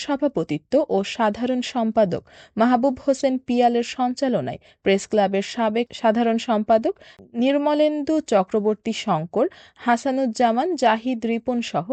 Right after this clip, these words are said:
বিভিন্ন প্রিন্ট ও ইলেকট্রনিক মিডিয়ার সাংবাদিকরা এ সময় উপস্থিত ছিলেন। স্বাস্থ্যসেবাকে আরও সহজলভ্য করতে শরীয়তপুরের নড়িয়ায় দিনব্যাপী ফ্রি মেডিকেল ক্যাম্প অনুষ্ঠিত হয়েছে।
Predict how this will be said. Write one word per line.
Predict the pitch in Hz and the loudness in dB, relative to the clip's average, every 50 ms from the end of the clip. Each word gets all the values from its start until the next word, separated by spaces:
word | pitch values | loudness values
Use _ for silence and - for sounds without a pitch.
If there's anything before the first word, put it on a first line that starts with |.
| 285 - | -4 -2
বিভিন্ন | 247 220 - 226 226 220 220 226 220 - - - - _ _ | -4 -4 -2 -2 0 0 2 2 0 0 -4 -14 -20 _ _
প্রিন্ট | - 254 277 294 320 339 - - - | 0 0 2 2 0 -2 -4 -2 0
ও | - 208 - - - | 0 0 0 0 -2
ইলেকট্রনিক | 233 240 254 277 269 - - 294 285 294 302 285 - | 0 2 2 0 0 0 -2 0 0 0 -2 -4 -2
মিডিয়ার | 220 208 208 196 196 208 208 208 208 | 0 0 0 2 2 4 4 4 4
সাংবাদিকরা | - - 240 233 214 214 208 180 160 131 - - 202 247 | 2 0 -2 -2 0 0 0 0 -2 -4 -8 -6 -6 -4
এ | 302 294 240 | -2 -2 -4
সময় | - - 233 202 202 202 202 202 - | -4 -4 -4 -4 -2 -2 -4 -4 -4
উপস্থিত | - 202 185 165 160 - - 143 - | -6 -6 -4 -4 -6 -4 -6 -8 -6
ছিলেন। | - - 165 135 123 85 73 - - - _ _ _ _ _ _ _ _ _ _ _ _ _ _ _ _ _ _ _ _ _ _ _ _ _ _ _ _ _ _ _ _ _ _ _ _ _ _ _ _ _ _ - | -4 -4 -4 -4 -4 -6 -8 -12 -16 -20 _ _ _ _ _ _ _ _ _ _ _ _ _ _ _ _ _ _ _ _ _ _ _ _ _ _ _ _ _ _ _ _ _ _ _ _ _ _ _ _ _ _ -14
স্বাস্থ্যসেবাকে | - - 269 240 240 - - - 330 330 - - 339 294 320 320 - 339 330 - - | -2 2 4 4 4 4 0 -2 -2 0 2 2 2 4 4 2 2 0 -2 0 2
আরও | - 208 202 226 262 | 2 2 4 4 2
সহজলভ্য | 277 - 277 254 262 269 240 277 262 285 269 233 - 277 | 0 0 0 0 0 0 -2 0 0 0 0 0 -4 -6
করতে | 254 - 247 208 208 - - 392 | -2 0 0 0 0 0 -4 -4
শরীয়তপুরের | - - 302 269 240 247 247 247 - _ - 247 240 240 240 220 220 220 | -2 0 0 0 2 2 0 0 -2 _ -4 0 2 2 2 2 2 0
নড়িয়ায় | 220 226 233 247 262 254 180 - - _ _ - - _ - | 0 2 2 2 2 2 2 0 -2 _ _ -20 -16 _ -6
দিনব্যাপী | 196 185 233 254 277 294 294 285 302 294 294 285 - 294 285 | -2 0 2 2 2 2 0 2 2 2 2 0 0 -2 -2
ফ্রি | 269 - - 269 285 294 | -2 -4 -4 -2 -2 0
মেডিকেল | 277 240 202 185 190 190 - 214 202 208 - | 0 0 0 0 -2 -2 -2 -2 -2 0 0
ক্যাম্প | 196 190 185 196 190 _ - | 0 0 0 0 -4 _ -8
অনুষ্ঠিত | - 202 190 180 - - - 175 - 170 | -4 -4 -4 -4 -4 -6 -8 -8 -8 -8
হয়েছে। | 175 165 165 185 - - - | -8 -8 -8 -8 -8 -6 -6